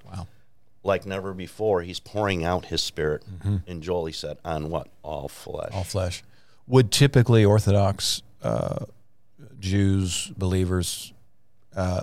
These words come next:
Speaker 1: they wouldn't read the New Testament, would they?
Speaker 2: No.
Speaker 1: Okay.
Speaker 2: No. But I think that they're cross-, crossing over.
Speaker 1: Oh, yeah. Sure.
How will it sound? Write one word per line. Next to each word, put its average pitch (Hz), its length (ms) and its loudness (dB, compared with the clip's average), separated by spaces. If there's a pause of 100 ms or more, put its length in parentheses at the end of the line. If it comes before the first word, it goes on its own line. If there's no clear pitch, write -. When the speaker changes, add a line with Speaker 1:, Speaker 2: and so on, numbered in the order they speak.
(100)
Speaker 1:
they 101 160 2
wouldn't 95 320 0
read 90 260 0
the 87 60 -2
New 85 180 -8 (160)
Testament, - 340 -2
would 98 100 -4
they? - 120 -6 (200)
Speaker 2:
No. 69 240 -8 (300)
Speaker 1:
Okay. - 180 -12 (480)
Speaker 2:
No. 95 160 -6 (520)
But 110 100 -2
I 104 60 2
think 95 320 -6
that 85 180 -4 (480)
they're 90 80 -8
cross-, 78 360 -4 (240)
crossing 71 380 -8
over. 67 160 -14
Speaker 1:
Oh, 101 100 2
yeah. 85 220 -2
Sure. 101 340 0